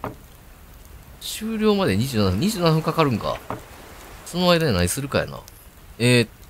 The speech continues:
と、食料がねえぞ。飲み物もねえぞ。ヤシの実。あ、レモングラスか。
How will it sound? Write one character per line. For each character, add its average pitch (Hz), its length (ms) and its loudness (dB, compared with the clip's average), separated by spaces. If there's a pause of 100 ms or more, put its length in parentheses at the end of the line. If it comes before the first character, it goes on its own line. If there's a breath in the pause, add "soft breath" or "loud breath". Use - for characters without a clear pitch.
(280)
と、 107 220 4
食 139 420 -4
料 135 180 4
が 98 120 6
ね 95 100 6
え 90 60 2
ぞ。 82 340 -4 (880)
飲 107 120 4
み 151 100 6
物 135 180 6
も 95 100 4
ね 98 120 6
え 98 60 4
ぞ。 82 280 -4 (320)
ヤ 151 100 4
シ 151 140 0
の 117 80 4
実。 82 180 0 (1700)
あ、 90 100 -6
レ 147 80 0
モ 185 100 0
ン 196 60 -2
グ - 80 -6
ラ 120 60 -6
ス - 100 -4
か。 - 160 -18